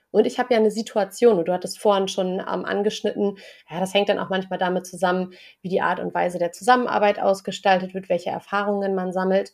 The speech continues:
<clears throat> Das Ding ist halt, dass es ja immer um eine Interaktionsbeziehung geht, ne? Und auch um die Spielregeln, die daran geknüpft sind.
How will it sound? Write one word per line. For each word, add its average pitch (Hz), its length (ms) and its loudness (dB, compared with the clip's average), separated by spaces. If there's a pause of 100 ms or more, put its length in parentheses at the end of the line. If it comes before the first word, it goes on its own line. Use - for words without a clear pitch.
<clears throat> 262 520 0 (640)
Das 190 120 -6
Ding 185 200 2
ist 220 160 0
halt, 240 320 2 (400)
dass 190 140 2
es 190 80 -10
ja 196 100 4
immer 220 340 2
um 214 100 -2
eine 202 320 -2
Interaktionsbeziehung 196 1200 0
geht, 185 300 -4
ne? 220 220 0
Und 190 200 -2
auch 185 180 -2
um 196 100 -4
die 185 100 -8
Spielregeln, 170 720 2
die 156 80 -8
daran 156 320 -4
geknüpft 147 500 -8
sind. 139 260 -8